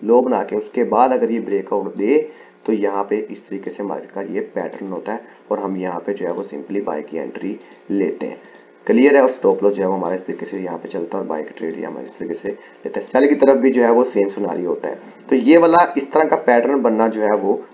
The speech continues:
ज़रूरी है, ये वाला छोटा सा एक pattern बनना ज़रूरी है, क्योंकि अगर market यहाँ से overall यहाँ से इस तरीके से जाने लग पड़ेगी तो हमारे पास ये वाला पूरा area retest नहीं हुआ। That means to say कि market इसको पहले retest करना ज़रूरी है,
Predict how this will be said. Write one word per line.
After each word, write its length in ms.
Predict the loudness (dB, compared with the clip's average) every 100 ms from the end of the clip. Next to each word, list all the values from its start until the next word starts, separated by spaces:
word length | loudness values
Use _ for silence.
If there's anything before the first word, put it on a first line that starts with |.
| -14 -4
ज़रूरी 380 | 2 2 2 -2
है, 160 | -4
ये 120 | -4
वाला 180 | -4 -6
छोटा 260 | -6 -4 -4
सा 100 | -4
एक 140 | -6 -6
pattern 280 | -6 -6 -8
बनना 180 | -8 -8
ज़रूरी 340 | -8 -8 -8
है, 120 | -12
क्योंकि 400 | -14 -16 0 4
अगर 180 | 6 6
market 420 | 6 6 4 2
यहाँ 240 | 4 2 2
से 140 | 2
overall 580 | 4 4 6 6 6 4
यहाँ 240 | 0 -2
से 140 | -4 -8
इस 80 | -4
तरीके 220 | -4 -4
से 100 | -4
जाने 220 | -2 0
लग 220 | -2 -4
पड़ेगी 280 | -2 -2 -2
तो 140 | -2 -2
हमारे 300 | -2 -4 -4
पास 280 | -2 -4 -4
ये 80 | -2
वाला 160 | -2 -2
पूरा 300 | -2 0 2
area 240 | 2 0
retest 400 | -2 -2 -4 -4
नहीं 140 | -4 0
हुआ। 200 | 0 -2 -6 -18 -4
That 260 | 4 4 4
means 180 | 0 0
to 80 | 2
say 140 | 4
कि 60 | 4
market 340 | 4 2 0
इसको 200 | -4 -2
पहले 180 | 0 0
retest 340 | 0 -2 -4
करना 200 | -4 -2
ज़रूरी 360 | -2 -2 -2 0
है, 160 | -2